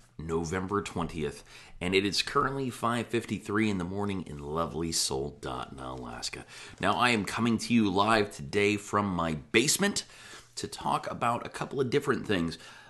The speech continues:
up to and including U F C two fifty-five, going on Saturday afternoon,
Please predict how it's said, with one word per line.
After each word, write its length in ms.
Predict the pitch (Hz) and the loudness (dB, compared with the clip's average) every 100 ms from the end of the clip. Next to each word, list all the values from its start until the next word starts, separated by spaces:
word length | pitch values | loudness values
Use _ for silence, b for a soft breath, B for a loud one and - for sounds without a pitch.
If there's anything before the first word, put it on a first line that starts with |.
| B | B
up 200 | 170 - | 2 2
to 300 | - 190 180 - | 2 2 4 2
and 100 | 156 | 0
including 640 | 165 - 175 185 117 127 - | 0 2 4 4 4 2 -2
U 340 | 101 98 123 | -4 4 6
F 80 | 135 | 6
C 440 | - 107 107 104 - | 4 2 2 0 -6
two 500 | - 120 120 117 - | -4 4 6 6 0
fifty-five, 1040 | - 107 101 - 104 - 101 98 76 - - | 0 2 2 -2 -8 0 0 0 -2 -6 -4
going 320 | 90 92 82 | 0 0 0
on 260 | 82 80 71 | 0 -2 -4
Saturday 880 | - - - 113 107 110 104 104 101 | -4 -2 0 2 2 2 2 2 0
afternoon, 920 | 90 95 92 - 87 90 95 90 82 | 0 -2 -4 -6 -4 0 2 2 0